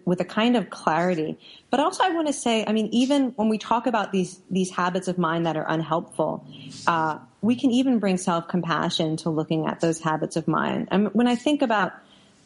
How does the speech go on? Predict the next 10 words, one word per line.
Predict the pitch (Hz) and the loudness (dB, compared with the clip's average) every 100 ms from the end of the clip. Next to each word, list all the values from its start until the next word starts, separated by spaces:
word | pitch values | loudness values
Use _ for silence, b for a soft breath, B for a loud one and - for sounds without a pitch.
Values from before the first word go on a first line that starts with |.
| - 190 - - | -6 -4 -4 0
the | 185 175 | 2 2
human | 165 - 233 214 | 0 2 4 4
tendency | 202 196 185 180 180 | 2 2 4 2 0
to | 165 | -2
protect | 175 180 - 185 - | -2 -2 0 0 0
ourselves | 170 170 165 156 160 156 | 0 0 0 0 -2 -2
from | 170 | 0
our | 156 - | 0 0
own | 160 165 160 | 0 2 2
grief, | 151 156 156 160 - | 0 0 0 -4 -8